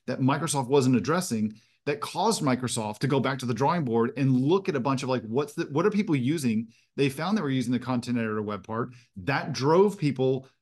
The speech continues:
And by using that, they were, they were able to do things like create jQuery-based solutions that Mark was showing them how to do. There was this huge demand for it. And that's,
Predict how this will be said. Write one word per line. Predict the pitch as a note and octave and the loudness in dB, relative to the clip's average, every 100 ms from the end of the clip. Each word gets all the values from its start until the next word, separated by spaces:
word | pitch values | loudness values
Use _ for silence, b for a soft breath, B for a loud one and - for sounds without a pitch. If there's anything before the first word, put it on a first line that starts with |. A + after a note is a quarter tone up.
| - | -2
And | D3 | 2
by | C#3 | 4
using | B2+ F#3+ F#3 C3 | 2 2 2 2
that, | B2 C#3 | 2 0
they | |
were, | C3+ C3+ C3 | 0 0 0
they | C3+ | 0
were | C3 | 2
able | C3 C3 | 0 0
to | B2+ A#2 | -6 -6
do | C3+ C#3 | -2 -2
things | C#3 C#3 A#2 | -2 -2 -2
like | A2 - _ _ _ _ - | -6 -8 _ _ _ _ -4
create | C3 B2+ | 0 0
jQuery-based | C3 B2+ C3 C#3 C3 C3 B2 | 0 -2 0 0 0 -2 -2
solutions | C#3 E3 F#3+ C3 B2+ | -4 -4 -2 -4 -2
that | A2+ | -2
Mark | B2 D3+ | -2 -4
was | C#3+ | -8
showing | - C#3+ | -6 -2
them | C#3 | -2
how | B2+ B2 | -2 -2
to | |
do. | A2 E3+ C3 C3 B B B B - | -2 -2 -2 -4 B B B B -2
There | D#3 | 0
was | D3 | 2
this | D3 C3+ | -2 -2
huge | F#3 F3 | -2 -2
demand | - C3+ E3+ G3 | 0 -2 0 -2
for | B2 B2+ | -2 -2
it. | C3 | 0
And | C3+ | 2
that's, | C#3 C#3+ | 2 0